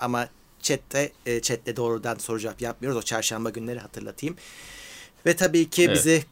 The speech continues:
Speaker 1: yine de Katıl'dan destekleyebilirsiniz. Katıl'daki seçeneklerden biriyle destekleyebilirsiniz. E, daha sonra Twitch yayınımız da olacak yine bundan sonra. Twitch'te de Prime'larınızı bekliyoruz.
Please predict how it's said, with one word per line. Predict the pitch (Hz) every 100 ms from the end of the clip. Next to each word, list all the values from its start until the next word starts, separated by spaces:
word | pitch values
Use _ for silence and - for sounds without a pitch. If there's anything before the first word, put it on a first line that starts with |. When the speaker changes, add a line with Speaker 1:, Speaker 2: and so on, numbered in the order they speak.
| -
Speaker 1:
yine | 139 127
de | 147
Katıl'dan | - 135 131 123 127
destekleyebilirsiniz. | 131 - 139 - 147 139 156 151 160 165 - -
Katıl'daki | - 139 131 127 -
seçeneklerden | - 117 117 107 117 110 110 107
biriyle | 117 113 107
destekleyebilirsiniz. | 113 - 123 - 139 135 139 143 143 - -
E, | 117 113
daha | 127 135
sonra | - 120 139
Twitch | - 127 127
yayınımız | 123 117 120 107
da | 110
olacak | 104 107 -
yine | 110
bundan | 104 107 110
sonra. | 107 113 131
Twitch'te | 135 139 - 117
de | 139
Prime'larınızı | - 123 117 120 117 113 120
bekliyoruz. | 139 - 151 147 151 -